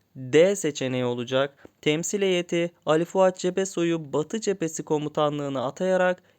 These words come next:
ilk defa yürütme yetkisini kullanmıştır arkadaşlar.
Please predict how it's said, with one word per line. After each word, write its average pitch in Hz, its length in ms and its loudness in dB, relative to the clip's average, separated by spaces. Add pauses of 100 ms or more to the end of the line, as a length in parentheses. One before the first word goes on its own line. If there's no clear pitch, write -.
ilk 196 320 -4
defa 147 400 2
yürütme 151 520 -2
yetkisini 143 500 -6
kullanmıştır 127 720 -4
arkadaşlar. 113 800 -8